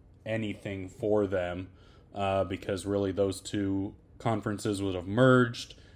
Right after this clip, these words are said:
It would have become a Power Four, and no Group of Five team was, was going to be pulled up into that Power Five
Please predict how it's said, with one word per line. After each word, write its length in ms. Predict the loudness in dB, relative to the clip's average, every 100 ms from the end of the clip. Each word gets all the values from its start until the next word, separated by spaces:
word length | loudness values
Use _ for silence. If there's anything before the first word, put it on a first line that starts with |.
| -20 -20 -12
It 100 | -4
would 120 | 0 0
have 140 | -2
become 340 | -4 -2 -2
a 60 | -2
Power 340 | 0 2 2
Four, 760 | -2 -2 2 4 6 6 4 -2 -16 -20 -20 -16 -10
and 800 | -6 -4 -2 -2 -4 -8 -12 -12
no 480 | -10 -2 4 6 6
Group 240 | 2 -2
of 140 | -4 0
Five 320 | 0 0 -4
team 360 | -10 -10 -8 -6
was, 600 | -4 -4 -8 -10 -12 -8
was 220 | -6 -4
going 300 | -4 -4 -4
to 80 | -8
be 160 | -10 -10
pulled 360 | -4 -2 -2
up 300 | -2 -4 -8 -20 -20 -20 -14
into 380 | -8 -6 -6 -6
that 320 | -4 -4 -6
Power 300 | 0 4 4
Five 460 | 2 0 0 -2